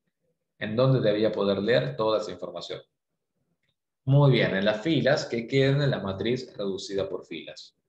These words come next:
Entonces, ¿qué hay que hacer? Simplemente hay que comenzar a armar la matriz principal y ampliada y comenzar a reducir. ¿Qué es lo que estamos haciendo? Fíjense.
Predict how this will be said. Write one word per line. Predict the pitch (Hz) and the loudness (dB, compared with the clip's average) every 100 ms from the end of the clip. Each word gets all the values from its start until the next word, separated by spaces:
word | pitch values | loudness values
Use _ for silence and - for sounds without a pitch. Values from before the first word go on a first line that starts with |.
| _ _ _ | _ _ _
Entonces, | 160 165 190 165 135 | -2 2 4 4 4
¿qué | 143 | 4
hay | 156 | 4
que | 156 | 4
hacer? | 156 160 190 190 - | 4 4 2 2 -8
Simplemente | - - 170 160 156 160 170 165 196 196 196 _ _ _ | -10 -4 -2 -2 -2 -2 -2 0 0 0 -8 _ _ _
hay | 139 151 | -4 -2
que | 160 | -2
comenzar | 139 131 135 135 147 143 | 0 0 0 2 2 2
a | 160 - - - - _ _ _ | 2 -2 -10 -16 -18 _ _ _
armar | - 90 92 95 | -8 -6 -2 0
la | 98 | 0
matriz | 101 131 170 180 - - | 0 2 2 0 -4 -16
principal | _ 90 - 90 - 87 90 | _ -16 -14 -12 -6 -4 -2
y | |
ampliada | 113 135 - 190 | -2 -2 0 0
y | - | 0
comenzar | 131 107 107 104 | -2 -4 -2 0
a | 98 | 0
reducir. | 95 90 82 85 - - - _ | -2 -4 -6 -10 -12 -16 -20 _
¿Qué | 151 | -2
es | 147 | 0
lo | 139 | 0
que | |
estamos | 113 113 110 | 0 -2 0
haciendo? | 107 135 117 95 | -4 -2 -2 -4
Fíjense. | 104 104 98 90 - | -8 -8 -6 -6 -6